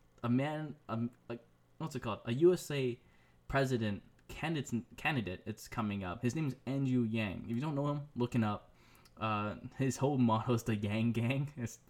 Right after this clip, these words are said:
I think it's pretty funny. But he's a very intelligent guy, very smart. I think he's a fantastic human being from what I've seen and read, in my opinion. It's getting into politics, but <laughs> that's one,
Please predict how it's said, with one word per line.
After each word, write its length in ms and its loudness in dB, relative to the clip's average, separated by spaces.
I 40 -4
think 140 -2
it's 80 -4
pretty 180 -6
funny. 340 -6
But 380 -2
he's 200 2
a 40 2
very 240 -2
intelligent 560 -2
guy, 240 -4
very 220 2
smart. 400 -6
I 60 -6
think 180 -4
he's 80 -8
a 60 -10
fantastic 760 -6
human 240 -6
being 380 -8
from 240 0
what 180 2
I've 160 -2
seen 340 -2
and 180 -4
read, 320 -6
in 100 -2
my 160 2
opinion. 760 -4
It's 200 -8
getting 220 2
into 120 0
politics, 600 -4
but 380 -4
<laughs> 200 -6
that's 240 2
one, 120 0